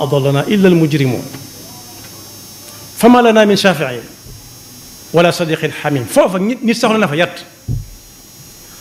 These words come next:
Soxla na fa qalbun salim. Mooy xol bu set wicc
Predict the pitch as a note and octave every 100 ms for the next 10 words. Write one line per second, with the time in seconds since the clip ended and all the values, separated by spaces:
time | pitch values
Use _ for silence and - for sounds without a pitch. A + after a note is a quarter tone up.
0 | - - - - A3 G#3 G3+ F#3+ F3+ -
1 | G#3+ G#3+ F#3 F#3 F#3 F#3 F3+ F#3+ F#3 D3
2 | - - - - - - - - - -
3 | - - G3+ A#3 A3+ A3+ A3 G#3+ F#3 G3
4 | - G#3 D#3+ D#3 D#3+ C#4+ C#4+ C#4 -